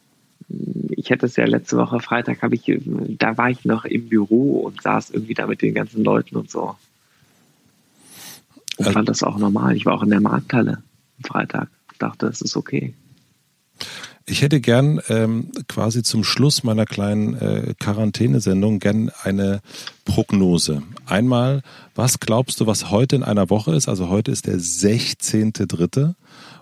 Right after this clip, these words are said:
Speaker 2: Und was glaubst du, was heute in fünf Wochen ist?
Speaker 1: Hm.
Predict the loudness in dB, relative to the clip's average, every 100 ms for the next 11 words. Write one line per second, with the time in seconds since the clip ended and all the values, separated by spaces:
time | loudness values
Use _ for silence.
0 | 0 2 4 0 0 0 0 0 2 2
1 | 2 0 -2 0 0 -2 -6 0 2 2
2 | 2 -2 -2 -6 -6 -6 -8 -14 _ _
3 | _ _ _ _ _ _ _ _ _ _
4 | _ _ _ _ _ _ _ _ _ _
5 | _ _ _ _ 0 2 2